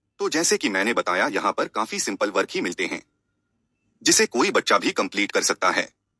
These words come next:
तो चलिए जानते हैं वह कौन सा तरीका है। तो पहले तरीके में यहां डेली रिवॉर्ड मिल जाता है, जिस पर क्लिक करके आपको ऐड देखना है। इसके बाद आपको पांच कॉइन से लेकर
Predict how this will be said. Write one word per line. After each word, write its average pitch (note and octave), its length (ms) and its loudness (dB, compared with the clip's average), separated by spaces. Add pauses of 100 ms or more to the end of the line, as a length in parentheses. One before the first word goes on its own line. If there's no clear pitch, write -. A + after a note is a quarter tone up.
(760)
तो G#3 100 2
चलिए F3 300 4
जानते F2+ 300 0
हैं - 200 0 (120)
वह D3 160 -2
कौन D#3 240 0
सा F#3 140 2
तरीका F#2+ 320 2
है। - 160 0 (1040)
तो F#3+ 80 2
पहले E3+ 280 4
तरीके G2+ 320 2
में A2 100 2
यहां E3+ 280 2
डेली A2 240 2
रिवॉर्ड F2 320 4
मिल F#2 120 0
जाता F2 240 4
है, - 180 -2 (1080)
जिस F#3+ 140 2
पर G3+ 160 4
क्लिक - 240 0
करके B2 340 4
आपको F#2+ 360 0
ऐड A#2 180 2
देखना F#2+ 300 0
है। - 200 -6 (1000)
इसके - 260 4
बाद C#3+ 300 4
आपको G2+ 300 0
पांच D3 260 0
कॉइन D3+ 260 -2
से G#2+ 120 0
लेकर F#2 300 -2